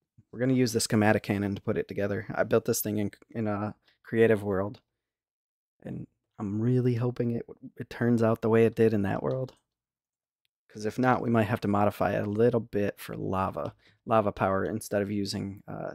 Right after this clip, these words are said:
nuclear power, or thorium power, basically,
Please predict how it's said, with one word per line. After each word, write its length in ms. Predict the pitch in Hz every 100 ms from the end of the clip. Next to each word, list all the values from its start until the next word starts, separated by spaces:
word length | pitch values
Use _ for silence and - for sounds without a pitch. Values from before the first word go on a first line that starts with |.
| -
nuclear 340 | 107 - 82
power, 360 | - - - - _ _ _
or 80 | 110
thorium 480 | - 113 101 95 98
power, 300 | - 92 -
basically, 480 | - - - -